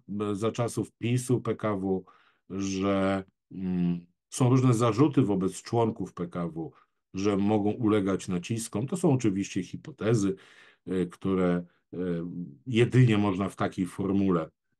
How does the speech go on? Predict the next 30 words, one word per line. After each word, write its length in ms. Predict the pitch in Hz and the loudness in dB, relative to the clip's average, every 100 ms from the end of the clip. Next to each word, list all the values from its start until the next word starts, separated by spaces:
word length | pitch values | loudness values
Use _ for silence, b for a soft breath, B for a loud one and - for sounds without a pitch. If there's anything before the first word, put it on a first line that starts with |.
| _ | _
e, 220 | 85 87 87 | -12 -10 -8
wyrażać. 720 | 95 110 95 82 90 139 - b b b b - | -2 0 2 0 2 2 0 b b b b -6
E, 40 | 104 101 92 90 - 127 - _ _ - | -2 0 -2 -8 -12 -18 -20 _ _ -2
bo 100 | 123 | 4
ja 140 | 127 | 4
też 280 | 127 131 127 | 4 2 2
nie 100 | 110 | 0
widzę 260 | 98 95 95 | -2 0 0
związku 480 | 92 101 110 - 87 | 2 0 -2 -4 -8
pomiędzy 400 | 95 95 90 87 | -2 -2 0 -4
sprawą 480 | - 101 95 90 | -4 -2 -2 -2
chociażby 580 | 87 85 90 85 82 85 - b b b - | -6 -8 -6 -6 -6 -8 -10 b b b -10
tego, 400 | 87 85 85 82 | -6 -2 -2 -4
y, 1080 | 85 82 85 85 82 80 - _ _ - - - | -10 -10 -8 -6 -6 -8 -12 _ _ -20 -20 -10
wyroku 580 | 95 101 98 90 98 87 | -2 0 0 -2 -4 -4
dotyczącego 800 | 92 98 - 92 - 90 87 | -4 -6 -6 -6 -4 -4 -2
żony 260 | 87 90 85 | -2 -2 -2
pana 320 | 85 82 80 - _ _ - | -6 -12 -12 -18 _ _ -10
Ryszarda 420 | 90 92 92 90 | -6 -4 -4 -4
Kalisza, 440 | 87 85 95 107 | -4 -2 0 -2
by 160 | 85 87 | -2 -4
ten 200 | 85 82 | -6 -8
temat 280 | 95 90 87 | -6 -6 -6
wyciągać, 440 | 82 - 104 127 | -10 -8 -4 -2
bo 80 | 90 | -4
tutaj 280 | - - 92 | -8 -6 -4
nie 120 | 98 | -2
ma 100 | 92 | -4
oczywiście 460 | 87 92 90 - 87 | -6 -6 -6 -4 -6
związku. 480 | 85 107 127 110 | -4 -4 -4 -6